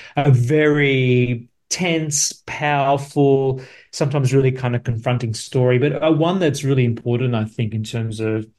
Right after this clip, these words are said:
uh, what's going on in the, in, in the world at the moment. And I think, uh, Garrone brings to it such an incredible energy, and there's a,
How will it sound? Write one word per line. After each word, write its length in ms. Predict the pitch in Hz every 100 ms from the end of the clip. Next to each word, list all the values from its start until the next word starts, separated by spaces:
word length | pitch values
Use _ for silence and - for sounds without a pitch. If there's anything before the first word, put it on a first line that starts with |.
| _ - - _
uh, 240 | 117 113 113
what's 180 | 117
going 300 | - 113 107
on 200 | 107 110
in 120 | 107 107
the, 360 | 107 104 107 120
in, 320 | 120 117 127
in 100 | 120
the 60 | 113
world 320 | 113 113 110
at 120 | 107
the 60 | 110
moment. 420 | 110 113 110 101
And 80 | 104
I 80 | 107
think, 340 | 123 113 113
uh, 220 | 113 110
Garrone 640 | 107 117 120 135 151 131 110
brings 360 | 131 131 131 -
to 180 | 123
it 140 | 113 120
such 260 | 127 -
an 240 | 123 113 110
incredible 800 | 110 107 117 117 110 110 104 104
energy, 680 | 113 117 113 110 110 107 104
and 160 | 101 104
there's 220 | 101 107
a, 200 | 104